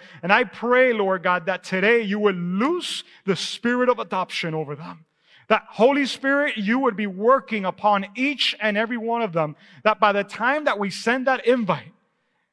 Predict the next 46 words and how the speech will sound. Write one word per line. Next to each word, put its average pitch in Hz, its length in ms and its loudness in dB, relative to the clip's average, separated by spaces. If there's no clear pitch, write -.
Lord, 202 420 2
they're 175 140 -2
gonna 202 180 0
be 196 140 -4
ready. 156 420 -4
They're 180 120 2
gonna 202 180 0
be 196 120 -2
ready. 175 280 2
They're, 180 180 -2
"Oh, 185 140 -6
you 196 120 -6
know 220 120 -6
what? 226 360 -4
I, 175 300 -8
I, 185 120 -4
I 196 40 -2
felt 220 380 0
that 202 120 2
I 196 100 0
needed 220 260 -2
to 185 100 -8
do 190 140 -6
something 214 420 -6
like 185 220 -4
this. 208 260 0
I 196 80 -2
felt 233 240 0
like 190 220 -4
going 214 180 -4
to 214 80 -4
church 214 420 -4
in 196 100 -6
these 180 200 -6
days." 180 200 0
You're, 220 300 0
we're 226 180 2
gonna 254 200 2
see 285 380 2
how 196 160 -4
you've 185 200 -6
already 190 260 -4
been 170 200 -8
doing 175 260 -10
the 180 80 -10
work. 151 440 -16